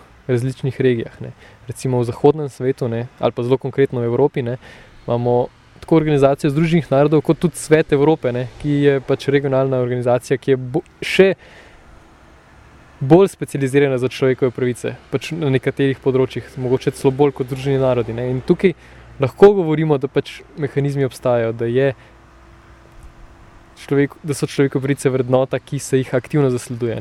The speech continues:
ne. Ampak drugi predeli sveta, ne, pa so, pač so zapostavljeni, ne, in to bo potrebno v neki bližnji prihodnosti nasloviti, ne, ker če ne, v bistvu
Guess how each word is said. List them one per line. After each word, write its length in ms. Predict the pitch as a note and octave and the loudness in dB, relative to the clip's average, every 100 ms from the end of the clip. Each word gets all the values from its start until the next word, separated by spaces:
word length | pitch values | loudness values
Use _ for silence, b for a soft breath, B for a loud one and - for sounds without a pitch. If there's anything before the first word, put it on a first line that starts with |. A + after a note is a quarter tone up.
| A2+ | -10
ne. 40 | B B | B B
Ampak 260 | A#2 A#2 B2 B2 | -6 -6 -6 0
drugi 380 | F#3+ A3 A3 D3+ | 2 4 2 2
predeli 420 | C#3 C3 C#3 D3+ | 0 2 2 0
sveta, 420 | - B2 C#3 C#3+ | -4 -4 0 -2
ne, 140 | A#2+ B2 B B B - - | -2 -8 B B B -12 -4
pa 80 | C3+ | -4
so, 280 | - C3+ C3+ _ _ - _ - D#3+ - - - - - | 2 0 0 _ _ -20 _ -18 -18 -18 -20 -20 -20 -18
pač 180 | - - | -16 -14
so 220 | - E3+ | -2 2
zapostavljeni, 720 | F#3 F3 - - D#3 D3 A#2 A2+ | 4 2 -4 -2 0 0 -4 -8
ne, 120 | A#2 A#2+ | -6 -6
in 100 | B2 B2+ - - - - - - - - - - - | -8 -10 -16 -20 -20 -20 -20 -20 -20 -20 -18 -20 -6
to 160 | - E3+ | 0 2
bo 160 | E3 D3 - - | 2 -2 -4 -14
potrebno 460 | C#3 C#3+ C#3 C#3 C3 | -10 -4 -2 -2 -2
v 80 | |
neki 180 | B2+ D3 | -4 -6
bližnji 420 | A#2+ C3+ E3 E3 C#3+ | -6 0 0 0 -4
prihodnosti 560 | C3+ C#3+ C#3+ C3+ - | -2 0 0 -2 -6
nasloviti, 520 | B2 A2+ B2+ D#3+ G#3 C#3 | -8 -6 -2 -2 -2 -4
ne, 120 | C#3+ B B B - | -6 B B B -14
ker 200 | - C3+ | -2 -2
če 200 | - C#3+ | -2 -4
ne, 220 | C3+ D#3 F#3 | 0 2 2
v 140 | D#3 D3+ | 0 -4
bistvu 380 | - - C#3+ | -10 -2 2